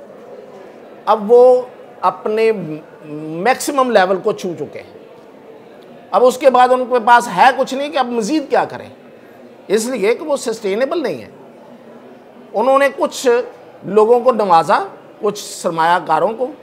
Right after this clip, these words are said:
और उनके सरमाए को उन्होंने ज़्यादा से ज़्यादा बूस्ट दिया और वो उसको उन्होंने एक economic activity के तौर पे शो किया और कहा कि ये देखें, अ, अ, India जो है वो shine कर रहा है और कितनी तरक्की कर रहा है।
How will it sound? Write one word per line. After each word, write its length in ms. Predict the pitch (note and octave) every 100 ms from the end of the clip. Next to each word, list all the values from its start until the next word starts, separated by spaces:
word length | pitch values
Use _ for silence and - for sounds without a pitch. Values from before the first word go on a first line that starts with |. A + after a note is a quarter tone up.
| - - - - - -
और 180 | G3+ A3+
उनके 300 | B3 B3 B3+
सरमाए 540 | B3 A3 F#3+ G3 A3+
को 280 | - A3+ A#3
उन्होंने 520 | A#3+ G#3 A3 A3 A#3
ज़्यादा 380 | F#3+ F#3 G#3+ C4+
से 60 | A3+
ज़्यादा 460 | G#3 F#3+ F3+ F3 - - - - - A#2
बूस्ट 340 | F3 C4 -
दिया 200 | B3+ C4+
और 260 | B3+ G3 F3+
वो 320 | E3+ G3 G3+
उसको 400 | F#3+ - G3+ G3
उन्होंने 360 | F#3 F3 F#3 G3+
एक 580 | G3+ F3 E3+ F#3+ A3 -
economic 520 | E3+ F#3+ F3+ G#3+ A3 - - - - - - - - - - - - - -
activity 400 | G#3+ D4+ D#4 E4
के 100 | C#4
तौर 220 | A#3+ A3+
पे 140 | G#3 G#3
शो 240 | G3+ G3+
किया 220 | G3+ G#3
और 260 | G#3+ G3 D3
कहा 220 | F#3 F#3
कि 100 | F#3+
ये 160 | G3 F3+
देखें, 300 | E3 E3 F#3
अ, 120 | F3 F3 - D#3+
अ, 540 | D#3+ D#3+ F#3 D#3 D#3
India 280 | E3 F3+ G3
जो 120 | F#3
है 100 | E3+
वो 100 | F3
shine 300 | E3+ D#3+ D#3
कर 140 | D3 C3
रहा 140 | C3
है 60 | D#3+
और 140 | G3
कितनी 240 | A3+ B3 B3+
तरक्की 280 | - C#3
कर 160 | C3+ B2
रहा 100 |
है। 60 | G2+